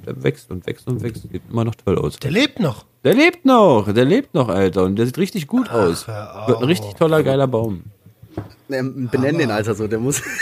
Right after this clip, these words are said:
Speaker 3: <laughs> der Baum hat einfach so eine richtige krasse Crack-Phase überlebt. Zeig mir einen Bonsai, der das durchgestanden hat. <laughs>
Speaker 1: Ey, der hat wirklich richtig, richtig miese Zeiten noch miterlebt, ne? Ich hab auch wirklich in ihn reingearscht. Ich hab so oft, äh,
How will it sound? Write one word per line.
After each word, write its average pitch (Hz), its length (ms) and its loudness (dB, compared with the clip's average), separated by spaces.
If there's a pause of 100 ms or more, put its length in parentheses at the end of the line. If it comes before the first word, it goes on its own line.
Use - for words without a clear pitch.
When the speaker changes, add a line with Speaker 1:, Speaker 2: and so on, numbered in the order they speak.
(140)
Speaker 3:
<laughs> - 360 -4
der 190 100 4
Baum 143 220 2
hat 143 100 -2
einfach 127 280 -4
so 127 80 -2
eine 120 100 -2
richtige 127 300 -4
krasse 120 300 -2
Crack-Phase 107 680 -4
überlebt. 98 400 -4 (520)
Zeig 143 200 -2
mir 151 140 0
einen 165 260 2
Bonsai, 151 420 2
der 117 120 -4
das 143 200 -2
durchgestanden 110 680 -4
hat. 92 140 -8 (160)
<laughs> 190 480 2
Speaker 1:
Ey, 127 160 4
der 135 120 4
hat 127 80 -4
wirklich 156 420 0
richtig, 180 340 -4
richtig 151 260 -4
miese 180 320 2
Zeiten 92 300 0
noch 90 140 -4
miterlebt, 90 460 0
ne? 107 80 0
Ich 104 100 -2
hab 107 140 -2
auch 104 120 -2
wirklich 110 280 -2
in 98 60 0
ihn 92 120 2
reingearscht. 135 760 2
Ich - 120 -6
hab 95 200 0
so 113 220 -2
oft, 104 300 -4
äh, 95 260 2